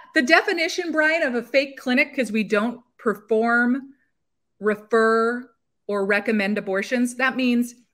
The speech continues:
any ambulatory center like a foot doctor, an urgent care, um,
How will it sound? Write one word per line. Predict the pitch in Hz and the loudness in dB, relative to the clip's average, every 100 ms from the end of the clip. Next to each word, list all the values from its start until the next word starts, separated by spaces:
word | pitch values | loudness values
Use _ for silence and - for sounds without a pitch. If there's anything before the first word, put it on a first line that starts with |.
| _ | _
any | 226 233 233 240 - - | -2 0 0 -2 -10 -4
ambulatory | 214 226 233 214 240 220 | -2 0 0 0 0 -2
center | 208 220 214 | 0 -2 0
like | 202 175 | -2 -4
a | - | -8
foot | - 302 294 | -2 -2 2
doctor, | 269 262 269 254 240 240 - | 0 0 0 0 0 -4 -8
an | 214 - | -8 2
urgent | 262 247 269 233 | 2 2 -2 -2
care, | 247 240 240 233 240 - _ _ _ | 0 2 2 0 -2 -8 _ _ _
um, | 202 202 190 196 | -4 -2 -4 -6